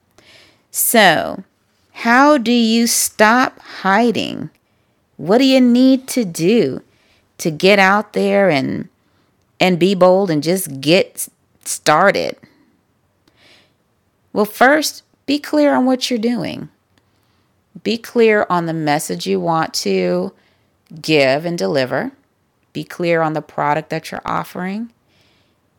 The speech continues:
so that you can craft a message or, uh, move forward with confidence in what you are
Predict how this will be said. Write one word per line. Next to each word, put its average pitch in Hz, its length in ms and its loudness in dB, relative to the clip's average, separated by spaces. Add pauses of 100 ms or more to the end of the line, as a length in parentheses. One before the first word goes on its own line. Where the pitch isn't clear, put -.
(220)
so 202 320 0
that 180 400 0
you 185 460 -2
can 165 460 -6
craft 180 680 -6
a 160 240 -2
message 156 880 -4
or, 165 640 -6 (580)
uh, 175 180 -8
move 165 260 -4
forward 160 800 -2 (440)
with 165 560 0
confidence 170 840 -4 (140)
in 147 560 -4
what 147 500 -4
you 143 540 -6
are 131 520 -6